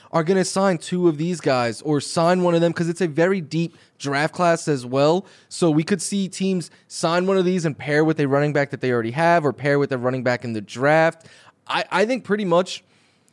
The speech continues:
there's gonna be a handful of running backs that we feel confident, like, if, say, Josh Jacobs was to return to the Raiders or Saquon or, or C M C, like you said, Austin Eckler, like, we know that those guys are gonna get all the work in their backfield, Derrick Henry. So you could take those guys early, but for me,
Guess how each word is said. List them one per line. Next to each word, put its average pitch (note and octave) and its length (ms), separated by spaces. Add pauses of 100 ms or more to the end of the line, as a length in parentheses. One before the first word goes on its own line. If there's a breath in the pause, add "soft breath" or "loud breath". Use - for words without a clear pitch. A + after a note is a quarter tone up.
(120)
there's D#3 180
gonna F#3+ 180
be E3+ 340 (200 soft breath)
a C3+ 100
handful F3+ 420
of F#3 100
running D#3+ 220
backs F3+ 240
that D3+ 100
we C#3 140
feel C#3 300
confident, D3+ 600
like, C3+ 260 (460 soft breath)
if, G3 240
say, E3+ 220
Josh D3 300
Jacobs B2+ 280
was B2+ 120
to B2+ 120
return B2 300
to B2+ 120
the B2 80
Raiders A2+ 420
or A#2+ 40
Saquon A2+ 640
or, A2+ 120
or C3+ 180
C E3+ 240
M D#3 60
C, D#3+ 140
like D3 120
you B2+ 80
said, B2 300
Austin C#3 320
Eckler, C3 280
like, B2 200 (260 loud breath)
we G#3 160
know A#3+ 160
that G3 160
those F#3 220
guys D#3+ 200
are D3 60
gonna D3 160
get C#3+ 300
all D3 240
the C#3+ 80
work C#3 260
in C3+ 80
their C3 100
backfield, B2 520
Derrick D#3 260
Henry. C3 320 (300 soft breath)
So - 100
you D3+ 160
could B3+ 140
take G#3 200
those F3 220
guys F#3+ 240
early, F#3+ 300
but D3 360
for C#3+ 140
me, E3+ 460